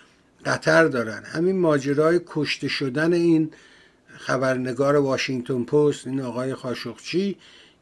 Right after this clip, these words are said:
که به نظر من یه جور سابوتاژ بوده، یه جور خرابکاری، یه چیزی اون وسط هست. وگرنه این فضاحتی که امروز به وجود اومده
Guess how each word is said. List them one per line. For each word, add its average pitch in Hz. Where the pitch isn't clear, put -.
که 156
به 156
نظر 151
من 185
یه 175
جور 185
سابوتاژ 151
بوده، 113
یه 117
جور 151
خرابکاری، 139
یه 160
چیزی 208
اون 202
وسط 170
هست. 151
وگرنه 160
این 202
فضاحتی 156
که 175
امروز 160
به 160
وجود 156
اومده 120